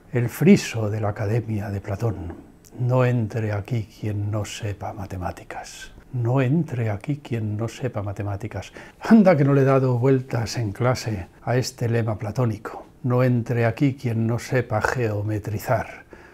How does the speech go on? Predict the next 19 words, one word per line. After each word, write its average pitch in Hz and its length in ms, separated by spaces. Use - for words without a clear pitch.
Anda 151 320
que 117 80
no 113 100
le 117 60
he 117 40
dado 113 260
vueltas 139 460
a 113 120
este 113 300
asunto 127 580
de 101 400
cómo 123 300
es - 100
posible 113 640
que 113 80
el 101 80
esclavo 110 720
de 104 120
Menón 107 580